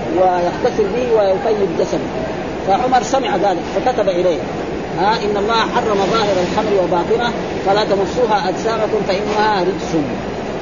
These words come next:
فكتب إليه خالد، هذا في تاريخ ابن كثير في خلافة عمر بن الخطاب، يقول في صفحة ثمانين، ثمانين في الجزء السادس أو كذا أو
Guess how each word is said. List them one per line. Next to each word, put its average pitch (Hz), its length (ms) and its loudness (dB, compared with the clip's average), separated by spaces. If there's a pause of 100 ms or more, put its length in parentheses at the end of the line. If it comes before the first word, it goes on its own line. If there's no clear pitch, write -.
(120)
فكتب 247 320 2
إليه 208 280 2 (100)
خالد، 180 240 0 (380)
هذا 190 240 0
في 190 120 0 (200)
تاريخ 175 220 0 (120)
ابن 175 160 0
كثير 233 160 2
في 185 340 0
خلافة 180 320 0
عمر 190 120 -2
بن 170 160 2
الخطاب، 214 300 0 (400)
يقول 185 120 0
في 180 100 0
صفحة 190 320 -2
ثمانين، 175 280 2 (460)
ثمانين 165 360 2
في - 80 -2
الجزء 160 300 0 (320)
السادس 175 420 0
أو 156 80 -2 (100)
كذا 160 200 -2
أو 170 40 -2